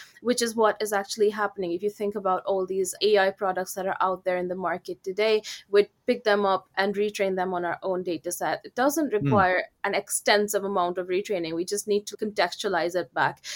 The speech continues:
Speaker 1: So in those cases, maybe undersampling is easier than oversampling. Of course,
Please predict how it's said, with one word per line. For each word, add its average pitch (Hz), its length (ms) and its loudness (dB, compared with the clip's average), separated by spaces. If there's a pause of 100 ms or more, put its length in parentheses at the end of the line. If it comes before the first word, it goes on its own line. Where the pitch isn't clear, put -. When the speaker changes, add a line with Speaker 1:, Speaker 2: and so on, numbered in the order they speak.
(100)
Speaker 1:
So 247 140 2
in 233 140 2
those 233 260 2
cases, 208 480 2
maybe 202 280 0
undersampling 190 720 0
is 180 120 -4
easier 185 440 0
than 175 260 -2
oversampling. 170 800 -4
Of - 120 -10
course, 196 300 0